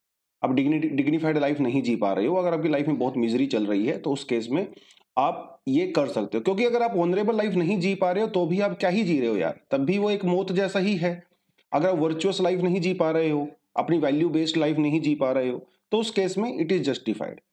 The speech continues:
तो क्योंकि अगर आप वैल्यू बेस्ड लाइफ नहीं जी पा रहे हो तो आप ये समझ लीजिए आपकी सिर्फ बॉडी काम कर रही है, आपकी सोल तो already डेड हो चुकी है as per stoicism।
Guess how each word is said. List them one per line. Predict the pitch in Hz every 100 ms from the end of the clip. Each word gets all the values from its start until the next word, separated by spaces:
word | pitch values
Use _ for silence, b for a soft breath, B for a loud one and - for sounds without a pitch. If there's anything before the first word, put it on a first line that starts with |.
| _ _ _ -
तो | 143
क्योंकि | 165 185 233
अगर | 214 220
आप | 208
वैल्यू | 202 180
बेस्ड | 196 202 185
लाइफ | 185
नहीं | 180 170
जी | 165 175
पा | 175 156
रहे | 180
हो |
तो | 190
आप | 170
ये | 175
समझ | 175 143
लीजिए | 156
आपकी | 175 165
सिर्फ | 185 196
बॉडी | 147 143 165
काम | 175 160 160
कर | 143
रही | 135 131
है, | 175
आपकी | 151 143 165
सोल | 165 147 151
तो | 170
already | 139 143 160
डेड | 139 139 123
हो |
चुकी | 110 101 82
है | 64 73 B B B -
as | 139
per | 151 202
stoicism। | 190 127 104 - 90 82